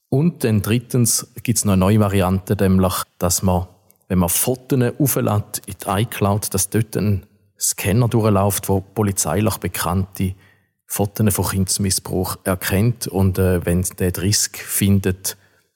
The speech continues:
wird ein Apple-Mitarbeiter informiert und, äh, der muss dann kontrollieren, ob es auch wirklich so ist und dann weiter geht's an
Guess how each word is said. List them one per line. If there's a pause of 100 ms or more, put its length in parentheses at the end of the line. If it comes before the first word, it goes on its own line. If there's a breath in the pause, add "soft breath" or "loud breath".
wird
ein
Apple-Mitarbeiter
informiert
und,
äh,
der
muss
dann
kontrollieren,
ob
es
auch
wirklich
so
ist
und
dann (580 soft breath)
weiter
geht's
an